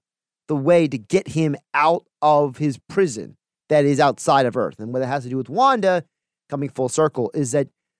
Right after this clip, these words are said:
the source of Wanda's power, her hex magic, her reality warping, is directly tied to Chthon. That's why when you saw the page flip open in the Darkhold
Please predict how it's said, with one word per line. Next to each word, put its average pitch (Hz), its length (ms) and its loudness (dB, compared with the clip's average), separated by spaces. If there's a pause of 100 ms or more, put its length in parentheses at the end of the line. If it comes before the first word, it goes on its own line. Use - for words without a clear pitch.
(100)
the 165 80 -2
source 277 460 0
of 220 140 4
Wanda's 170 460 -2
power, 135 600 0
her 147 160 -2
hex 170 360 -6
magic, 107 380 -8
her 147 120 -4
reality 156 460 2
warping, 127 540 -6 (1400)
is 180 140 -2
directly 175 400 0
tied 160 360 -2
to - 100 -10
Chthon. 92 280 -8 (1160)
That's 208 200 0
why 202 220 4
when 185 120 -2
you 175 120 -2
saw 196 240 2
the 180 100 -2
page 180 380 0
flip 175 240 0
open 165 340 0
in 143 80 -2
the 131 80 -6
Darkhold 180 600 0